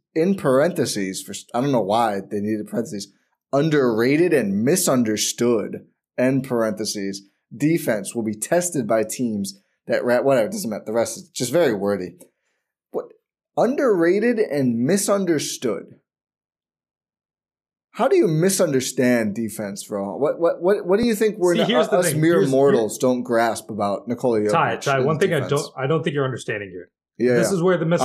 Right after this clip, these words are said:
Speaker 2: misunderstanding
Speaker 1: I
Speaker 2: may
Speaker 1: don't,
Speaker 2: come in.
Speaker 1: that's, that's why it's in
Speaker 2: Let me
Speaker 1: here.
Speaker 2: explain.
Speaker 1: I don't
Speaker 2: Let me
Speaker 1: want
Speaker 2: explain.
Speaker 1: a dumb guy doesn't get
Speaker 2: So,
Speaker 1: it.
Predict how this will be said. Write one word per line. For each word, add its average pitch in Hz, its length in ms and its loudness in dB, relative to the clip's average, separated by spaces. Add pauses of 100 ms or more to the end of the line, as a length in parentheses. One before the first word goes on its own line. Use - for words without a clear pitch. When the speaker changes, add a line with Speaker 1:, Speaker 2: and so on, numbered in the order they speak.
Speaker 2:
misunderstanding 147 360 2
Speaker 1:
I 127 60 4
Speaker 2:
may 131 60 4
Speaker 1:
don't, 123 120 2
Speaker 2:
come 131 80 -4
in. 127 60 2
Speaker 1:
that's, - 460 -2
that's 131 200 0
why 131 160 4
it's 120 120 -2
in 143 80 2
Speaker 2:
Let 175 80 2
me 196 60 4
Speaker 1:
here. 170 60 0
Speaker 2:
explain. 104 260 -2
Speaker 1:
I 101 100 -2
don't 110 120 0
Speaker 2:
Let 131 80 0
me 139 80 2
Speaker 1:
want 127 40 0
Speaker 2:
explain. 110 260 -8
Speaker 1:
a - 320 -20
dumb 123 200 2
guy 101 240 0
doesn't 107 280 -4
get 101 100 2
Speaker 2:
So, 98 80 2
Speaker 1:
it. - 80 -6